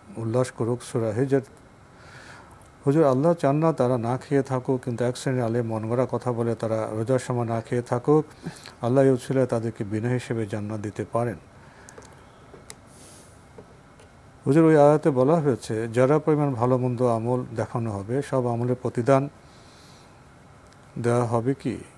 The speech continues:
কিনা তা উল্লেখ নেই। কোরআনের বিভিন্ন আয়াতের দ্বারা প্রমাণ হয় যে আমল কবুল হবে, তার প্রতিদান দেওয়া হবে, এবং যে আমল কবুল হবে না, তার প্রতিদান বৃথা যাবে। সূরা কাহাফ, মুহাম্মদ, তাওবা। প্রশ্ন করেছেন,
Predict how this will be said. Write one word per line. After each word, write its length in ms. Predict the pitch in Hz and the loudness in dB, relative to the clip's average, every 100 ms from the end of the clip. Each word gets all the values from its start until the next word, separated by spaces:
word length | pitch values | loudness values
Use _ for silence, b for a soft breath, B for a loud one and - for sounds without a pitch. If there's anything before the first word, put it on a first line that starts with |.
| - - - - | -20 -20 -20 -6
কিনা 240 | 127 117 110 | -2 -2 -2
তা 180 | 120 113 | -4 -2
উল্লেখ 320 | 110 110 123 - | -4 -4 -4 -6
নেই। 160 | 98 85 - - | -12 -12 -18 -10
কোরআনের 300 | - 123 131 | -2 -2 0
বিভিন্ন 340 | 120 120 139 127 | -2 -2 0 0
আয়াতের 380 | 113 113 127 | -2 -2 -4
দ্বারা 240 | 123 127 127 | 0 0 0
প্রমাণ 360 | 123 113 127 | -2 -4 -2
হয় 300 | 117 123 117 - b b b b b - | -2 -2 -2 -8 b b b b b -8
যে 260 | 113 127 123 | 0 2 4
আমল 280 | 123 156 | 4 4
কবুল 300 | 147 135 143 | 4 4 6
হবে, 220 | 135 143 143 | 4 2 2
তার 180 | 127 | 2
প্রতিদান 460 | 123 117 110 135 131 | 0 -4 -2 0 2
দেওয়া 180 | 127 127 | 2 4
হবে, 320 | 123 120 123 B B B B - | 2 0 -4 B B B B -6
এবং 240 | 110 117 | -4 -2
যে 240 | 107 113 110 | -2 -2 -2
আমল 300 | 113 117 110 | -4 -4 -4
কবুল 240 | 117 107 107 | -6 -4 -4
হবে 280 | 110 127 | -2 -2
না, 220 | 123 95 95 | -2 -6 -8
তার 160 | 117 110 | -6 -6
প্রতিদান 380 | 113 113 117 104 | -6 -4 -4 -4
বৃথা 260 | 107 117 113 | -6 -2 -4
যাবে। 340 | 101 95 113 170 180 - - b b b - | -4 -8 -8 -8 -10 -14 -20 b b b -10
সূরা 220 | 113 107 101 | -4 -4 -4
কাহাফ, 380 | 113 107 117 127 - | -6 -4 -4 -4 -8
মুহাম্মদ, 460 | 110 101 110 117 120 - | -10 -8 -6 -8 -8 -8
তাওবা। 340 | 101 98 85 - B B B - | -8 -8 -10 -14 B B B -8
প্রশ্ন 300 | - 120 - | -4 -2 -2
করেছেন, 460 | 131 113 107 117 | -2 -2 -4 -8